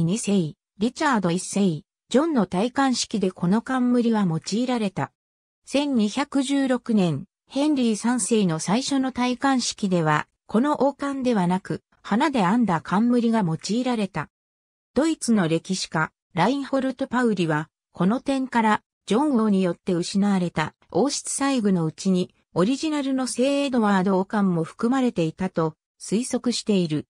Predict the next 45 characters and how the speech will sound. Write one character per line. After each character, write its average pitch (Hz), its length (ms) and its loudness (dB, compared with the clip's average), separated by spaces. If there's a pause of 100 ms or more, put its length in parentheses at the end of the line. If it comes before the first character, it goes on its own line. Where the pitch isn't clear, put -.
(640)
し - 120 -14
か 302 160 0
し 233 220 0
ア 277 220 2
ー - 20 -2
サ 240 220 0
ー・ - 40 0
ペ 311 200 -4
ン 320 100 0
デ 240 80 0
ィ 196 80 4
ン・ 185 40 2
ス - 140 -10
タ 285 140 -2
ン 277 80 0
リ 202 180 2
ー - 40 -2
が 165 100 -2
主 - 160 -8
張 214 240 0
す 233 160 -2
る 233 100 0
と 214 140 -4
こ 208 140 -2
ろ 202 100 2
で 175 100 0
は、 160 220 0 (240)
オ 165 100 4
リ 220 140 0
ジ 285 160 -2
ナ 277 100 0
ル 269 100 0
の 233 240 2
王 226 60 0
冠 214 320 0
や、 185 160 0 (240)
そ 214 160 2
の 285 140 0
他 302 100 -2
の 220 140 2
細 247 260 0
具 208 80 2
は 165 140 2
千 240 240 0
六 180 180 0